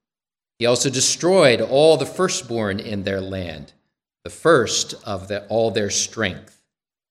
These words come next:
He also brought them out with silver and gold,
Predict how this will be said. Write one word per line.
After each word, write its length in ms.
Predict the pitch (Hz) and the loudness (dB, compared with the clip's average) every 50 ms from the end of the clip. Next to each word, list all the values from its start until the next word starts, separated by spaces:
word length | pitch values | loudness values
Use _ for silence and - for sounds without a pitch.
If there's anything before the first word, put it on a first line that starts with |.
| _ _ _ _ _ _ _ _ _ _ - | _ _ _ _ _ _ _ _ _ _ -8
He 80 | 87 | -6
also 360 | 90 92 113 - - 127 117 110 | -4 -4 -2 -2 0 0 -2 -2
brought 420 | 104 - 123 127 123 127 123 - | -4 -2 2 4 4 4 6 4
them 160 | 127 120 123 | 2 0 0
out 400 | 127 123 123 123 123 120 - 127 | 0 2 2 2 2 2 0 -2
with 120 | 139 135 - | -4 -4 -2
silver 600 | - - - 170 175 170 160 143 156 165 151 151 | -2 0 2 2 2 2 2 2 4 6 6 6
and 320 | 143 139 131 127 120 104 | 4 2 0 -2 -2 -2
gold, 500 | - 123 120 117 107 98 87 80 80 - | 0 2 2 4 2 2 -2 -6 -10 -14